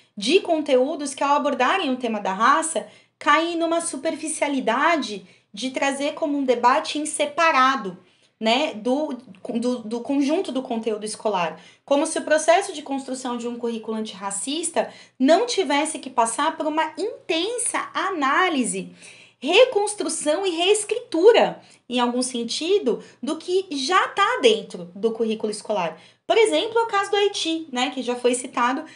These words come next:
aqui nesse vídeo, né? Quando a Revolução Haiti-, Haitiana e a história da escravidão atlântica entram no currículo, quando a história da luta negra entra no currículo, a discussão sobre modernidade muda de tom,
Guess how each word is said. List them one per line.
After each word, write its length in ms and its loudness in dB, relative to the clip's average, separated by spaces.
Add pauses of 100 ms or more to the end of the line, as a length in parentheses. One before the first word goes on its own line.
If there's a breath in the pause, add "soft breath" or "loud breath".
(140)
aqui 280 0
nesse 280 0
vídeo, 480 -4 (280 loud breath)
né? 200 0
Quando 220 4
a 20 2
Revolução 500 0
Haiti-, 240 -4
Haitiana 800 0
e 100 0
a 80 4
história 800 4 (220 loud breath)
da 120 6
escravidão 540 2
atlântica 840 -2
entram 440 -2
no 140 0
currículo, 540 -4
quando 160 -4
a 20 -2
história 320 0
da 140 4
luta 440 4
negra 480 -2
entra 400 -2
no 140 0
currículo, 680 -4 (400 loud breath)
a 100 2
discussão 460 -2
sobre 320 0
modernidade 1000 2
muda 260 0
de 140 -4
tom, 400 0